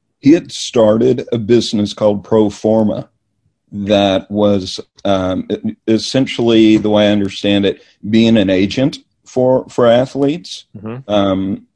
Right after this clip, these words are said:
Speaker 1: uh, helping market them. I think he also had some type of, types of, uh, memorabilia and things that could be sold. And unfortunately, he's in Kansas City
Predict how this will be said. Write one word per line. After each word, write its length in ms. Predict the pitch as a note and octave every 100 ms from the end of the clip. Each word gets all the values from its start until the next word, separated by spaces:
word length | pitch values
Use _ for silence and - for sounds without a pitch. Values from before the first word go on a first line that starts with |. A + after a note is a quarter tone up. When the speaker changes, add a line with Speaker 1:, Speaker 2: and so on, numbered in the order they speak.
| D2+
Speaker 1:
uh, 160 | D2+ -
helping 400 | G#2+ A2 A2+ G2
market 540 | G2 G2+ B2+ - B2
them. 600 | B2+ B2 A#2+ A#2 A#2+ A2+ - _ _ _
I 80 | G2+
think 280 | G#2 E3 D#3+
he 100 | A#2
also 260 | A2 G#2+ G#2+
had 160 | G#2
some 160 | - G#2
type 340 | G2+ G#2 F#2+ G#2+
of, 400 | G#2+ F#2+ - - _ -
types 280 | - G2 -
of, 200 | F#2 F#2 _ _ _ _
uh, 220 | - -
memorabilia 960 | - A2+ A#2+ A#2+ G2+ F#2 G#2 G#2+ G#2+ G#2
and 240 | G#2 G2+
things 440 | G#2+ G#2 G#2 G2+ -
that 340 | G2+ - -
could 180 | - G2+
be 100 | G#2
sold. 600 | G2+ A2+ G#2 G#2 G#2 G2+ _ _ _ _ -
And 560 | G2+ G2+ F#2+ F#2+ F#2+ _ _ _ _ _ - _ _
unfortunately, 680 | A2 G#2+ C#3 C#3+ - A#2 G#2
he's 180 | B2 A2
in 280 | G#2+ G2 G2
Kansas 420 | A2 G#2+ - -
City 480 | - A2+ F2 F#2